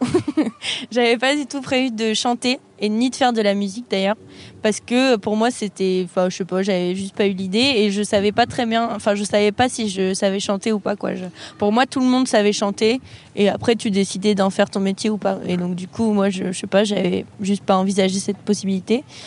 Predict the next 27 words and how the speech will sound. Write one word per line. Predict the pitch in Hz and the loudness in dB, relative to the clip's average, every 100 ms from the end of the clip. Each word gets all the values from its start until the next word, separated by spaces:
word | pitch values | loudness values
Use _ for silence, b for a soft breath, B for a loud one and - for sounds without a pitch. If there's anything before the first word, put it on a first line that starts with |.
| B B B - | B B B 0
Et | 214 196 | 2 4
en | 190 | 2
fait, | 240 262 - | 0 0 0
euh, | 208 196 196 190 170 175 185 | 2 2 2 0 -2 -6 -4
une | 214 214 | -2 -2
fois, | - 233 254 | 0 2 2
je | |
sais | 226 | -2
plus, | 190 - 240 | -8 -4 0
dans | 220 208 | 0 0
un | 196 | 0
musée, | 202 202 214 247 254 233 | 0 0 2 2 2 2
euh, | |
il | 190 | 2
y | |
avait | 185 196 | 0 0
une | 220 | -2
espèce | 196 214 208 | -4 -4 -4
de, | 190 190 185 B B B - | -2 -2 -2 B B B -10
de | 196 196 | -4 -4
boîte | 190 190 220 247 | -4 -2 0 0
en | 226 202 | 0 0
verre | 214 240 269 | 2 2 2
et | 226 | 0
tu | - | -2
pouvais, | 190 196 196 247 247 | -10 -6 -2 0 4
euh, | 196 185 175 | 4 2 0